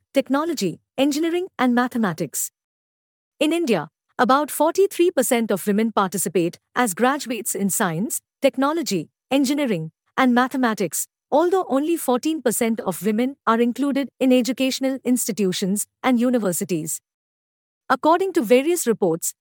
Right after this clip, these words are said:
women's participation in research is twenty-seven percent of women compared to seventy-three percent of men, and the visibility of female faculty in universities and research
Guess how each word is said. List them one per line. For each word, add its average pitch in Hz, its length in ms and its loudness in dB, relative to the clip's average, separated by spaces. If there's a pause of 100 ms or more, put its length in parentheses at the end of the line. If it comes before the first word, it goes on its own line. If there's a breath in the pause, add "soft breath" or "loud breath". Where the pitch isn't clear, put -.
(140)
women's 359 400 -2
participation 214 800 0
in 226 120 2
research 254 460 0
is 214 120 -2
twenty-seven 262 680 0
percent 233 380 0
of 196 180 -2
women 254 300 0
compared 214 440 0
to 233 80 -2
seventy-three 269 680 0
percent 208 360 -2
of 185 160 -4
men, 190 300 -4 (340)
and 247 140 4
the 254 60 6
visibility 311 680 0
of 247 120 -2
female 339 400 -4
faculty 226 580 -2
in 240 140 0
universities 240 800 0 (200)
and 254 160 2
research 285 400 -2